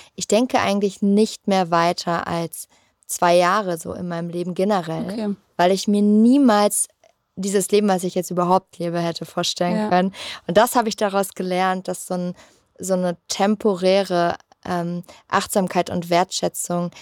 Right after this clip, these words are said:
Speaker 1: äh, total wichtig ist, weil es wirklich immer anders kommt,
Speaker 2: Ja.
Speaker 1: als man es denkt in dem Moment, ja.
Speaker 2: Finde ich, hast du sehr, sehr schön gesagt. Vielen Dank, Saskia, dass du heute bei uns warst und deine
Speaker 1: Danke.
Speaker 2: persönliche Geschichte erzählt hast.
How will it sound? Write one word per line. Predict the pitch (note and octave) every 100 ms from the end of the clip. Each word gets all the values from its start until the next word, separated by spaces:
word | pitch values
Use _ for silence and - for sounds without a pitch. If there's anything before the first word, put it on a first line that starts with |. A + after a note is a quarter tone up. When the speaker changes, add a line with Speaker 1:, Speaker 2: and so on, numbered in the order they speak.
| - _
Speaker 1:
äh, | - -
total | F3+ G3 F3+
wichtig | F3+ - F#3
ist, | E3+ -
weil | E3 E3
es | -
wirklich | F#3 F3 G3 - E3+ -
immer | F3 E3+ -
anders | E3 E3 -
kommt, | - - E3+ F3
Speaker 2:
Ja. | G#3 G3+
Speaker 1:
als | F#3 - - _ _ _ _ _ _
man | F3+
es | -
denkt | E3+ E3 -
in | F3
dem | E3
Moment, | D#3 - -
ja. | - - _ _ - - _ _ -
Speaker 2:
Finde | A3+
ich, | A3
hast | A3 -
du |
sehr, | G3+ G#3
sehr | G#3+
schön | G#3 G#3+
gesagt. | G#3 G3 F#3+ G#3 - -
Vielen | - - A#3 A#3+
Dank, | G#3+ A3
Saskia, | A3 G#3+ - G#3
dass | G#3
du | G#3+
heute | G#3+ G3+
bei | G3+ G3+
uns | F#3+ F#3+
warst | G#3 G3+ G#3+ -
und | G#3 G3+ G3+
deine | G3+
Speaker 1:
Danke. | G3
Speaker 2:
persönliche | A3+ G3+ A3 A#3+
Geschichte | A3+ G#3 A3+ - A3+
erzählt | A3 - A3+ A#3+
hast. | A#3